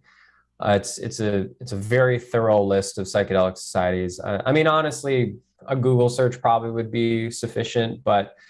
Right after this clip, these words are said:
um, basically just wanna encourage people, uh, wherever you might be at, there's probably a, a, a community of, of psychedelically enthusiastic people around. Psychedelic clubs, psychedelic societies. I mean, some,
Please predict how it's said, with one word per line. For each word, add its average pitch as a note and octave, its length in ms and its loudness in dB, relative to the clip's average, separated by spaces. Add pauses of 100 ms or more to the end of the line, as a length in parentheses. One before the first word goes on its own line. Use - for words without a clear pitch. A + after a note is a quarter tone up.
(260)
um, G#2+ 360 0
basically F#3+ 300 0
just F#3 180 -2
wanna F3+ 160 2
encourage D#3 460 0
people, B2+ 580 2 (400)
uh, A2+ 160 4
wherever D#3+ 340 2
you F#3+ 120 4
might D#3 260 0
be E3 160 4
at, B2 180 4
there's F#3+ 140 -2
probably E3 1000 0 (260)
a, C3+ 120 0
a, C3 400 2 (140)
a C3+ 100 -4
community C#3 840 0
of, G#2+ 340 -2 (220)
of G#2 120 -6
psychedelically A2 1400 0
enthusiastic G2+ 840 0
people F#2+ 560 -2
around. F2 460 -2
Psychedelic G2+ 500 -2
clubs, B2 560 2
psychedelic G#2 360 -2
societies. A2 880 0 (240)
I A2+ 60 -4
mean, G#2 600 -6 (160)
some, B2 280 -2